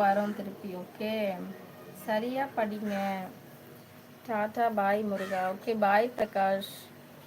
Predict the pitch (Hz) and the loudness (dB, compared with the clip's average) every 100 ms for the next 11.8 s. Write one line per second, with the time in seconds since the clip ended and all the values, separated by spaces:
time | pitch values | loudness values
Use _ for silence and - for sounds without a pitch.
0 | - - - - - - - - - - | -20 -20 -20 -18 -18 -18 -20 -20 -20 -20
1 | - - - - - - - - - - | -18 -18 -18 -18 -18 -18 -16 -16 -18 -4
2 | - 202 - 277 311 262 220 226 247 - | 0 0 4 8 8 8 6 4 0 4
3 | 220 208 202 196 202 233 294 294 233 208 | 6 6 4 0 2 4 4 4 4 4
4 | 190 196 214 226 233 262 285 220 202 202 | 2 -2 0 4 6 6 2 0 -2 2
5 | 233 285 277 214 202 208 220 233 240 247 | 2 2 -2 -2 2 2 2 -2 -8 -10
6 | - - - - - - - - - - | -14 -18 -20 -20 -20 -20 -20 -20 -20 -20
7 | - - - - - - - - - - | -20 -20 -20 -20 -20 -20 -18 -20 -20 -20
8 | - - - - - - 220 214 262 311 | -20 -20 -20 -20 -16 -10 -6 -4 -2 -2
9 | 302 - 226 214 208 202 214 - 220 277 | -2 2 6 8 6 4 -4 -6 -2 0
10 | 302 226 220 - 220 208 208 196 196 196 | 0 -2 -4 -6 -4 -4 -4 -4 -4 -4
11 | 220 233 233 214 202 196 196 | -6 -4 -2 -2 -2 -2 -2